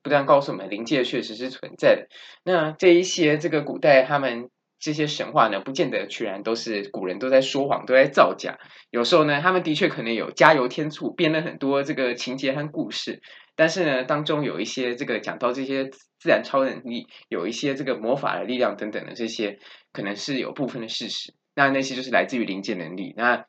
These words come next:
这些灵界能力是什么呢？真的就是魔鬼与邪灵。那因为这个好的天使不会这样子来那个想要跟人来交易，然后什么你，我跟你交易，然后你给我，我给你能力等等，这些都是一种邪灵的能力。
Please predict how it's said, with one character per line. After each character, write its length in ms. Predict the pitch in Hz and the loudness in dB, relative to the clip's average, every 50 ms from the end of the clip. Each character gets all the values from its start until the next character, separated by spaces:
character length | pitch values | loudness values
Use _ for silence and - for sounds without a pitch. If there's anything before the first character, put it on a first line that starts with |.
| _ | _
这 100 | - 156 | -6 -4
些 100 | 143 135 | -4 -4
灵 160 | 123 113 107 107 | -4 -6 -6 -4
界 140 | - 127 | -4 -4
能 200 | 98 98 98 101 | -4 -4 -6 -8
力 80 | 107 113 | -10 -10
是 180 | 113 123 123 120 | -8 -8 -8 -8
什 140 | - - | -8 -10
么 120 | - - - | -12 -14 -18
呢？ 80 | - - _ | -20 -20 _
真 140 | - 135 131 | -6 -4 -4
的 60 | 127 | -4
就 160 | 110 107 127 120 | -4 -6 -8 -6
是 160 | 127 135 107 | -6 -6 -6
魔 220 | 98 98 98 107 | -6 -4 -6 -4
鬼 160 | - 117 95 | -2 -4 -4
与 200 | - - 65 - | -4 -8 -14 -12
邪 300 | - - - - 98 95 | -10 -10 -8 -6 -6 -6
灵。 140 | 101 101 - - _ - - - - _ _ _ | -6 -8 -10 -14 _ -20 -20 -20 -20 _ _ _
那 240 | - 120 107 101 90 | -2 -2 -2 -2 -2
因 140 | - 131 135 | -4 -2 0
为 180 | 127 123 117 117 | 2 2 2 0
这 100 | 139 127 | 0 0
个 320 | 120 117 104 101 101 101 | 2 2 2 2 2 0
好 180 | - - 110 98 | 2 2 2 2
的 80 | 101 | 2
天 200 | - - 120 120 | 0 -2 -2 -2
使 200 | 117 - - - | -2 -4 -10 -12
不 120 | - - 113 | -12 -6 -2
会 200 | 131 120 127 123 | 0 0 0 2
这 120 | - - | 2 2
样 100 | 117 104 | 0 0
子 140 | - - 101 | -2 -6 -6
来 220 | 90 87 87 - 98 | -4 -4 -4 -4 -6
那 80 | 117 110 | -6 -2
个 380 | 113 107 98 92 90 92 - _ _ _ _ _ | 0 2 2 2 2 0 -4 _ _ _ _ _
想 160 | - - 104 95 | -10 -6 -2 2
要 340 | 104 107 107 101 - - _ _ _ _ _ | 4 4 4 4 0 -4 _ _ _ _ _
跟 160 | - 139 127 | -2 0 0
人 140 | 123 117 98 | 0 -2 0
来 160 | 101 101 101 | 2 2 0
交 300 | 101 - 147 120 110 120 | 2 4 6 6 6 6
易， 100 | 123 113 | 2 -2
然 140 | 107 107 104 | -4 -4 -4
后 120 | - 123 117 | -2 -2 -4
什 120 | 117 113 | -4 -6
么 260 | 95 82 80 78 76 - - | -10 -10 -10 -10 -12 -12 -10
你， 220 | 107 104 95 92 | -8 -8 -6 -6
我 160 | - 104 110 | -6 -6 -2
跟 160 | - 143 135 131 | 0 0 0 0
你 80 | - - | -2 2
交 220 | - 131 123 135 | 6 6 6 6
易， 80 | 127 104 | 4 0
然 120 | 104 104 | -4 -2
后 140 | 156 139 113 | -2 -2 -2
你 100 | 95 - | -2 -4
给 140 | - 127 127 | -2 0 0
我， 240 | 120 101 71 - - | 0 0 -2 -4 -4
我 140 | - 127 131 | -4 0 4
给 160 | 165 156 143 | 4 4 4
你 140 | 135 98 95 | 2 -2 -8
能 200 | 92 85 101 123 | -10 -10 -6 -4
力 140 | 135 110 | -6 -4
等 220 | - 117 104 113 117 | -4 -6 -8 -6 -6
等， 160 | 120 92 - _ _ - _ _ | -8 -10 -10 _ _ -20 _ _
这 120 | - 131 | -6 -6
些 200 | 131 - 139 123 | -4 -4 -4 -4
都 120 | 127 123 123 | -2 -4 -4
是 220 | - 135 131 110 | -4 -6 -6 -6
一 80 | 104 117 | -6 -6
种 200 | 117 107 - - | -6 -8 -10 -10
邪 220 | - - - 107 101 | -10 -8 -6 -6 -6
灵 180 | 101 87 90 | -6 -8 -8
的 160 | - 95 87 87 | -6 -6 -6 -6
能 240 | - - - 90 | -8 -12 -12 -12
力。 220 | 90 98 92 - | -12 -12 -14 -14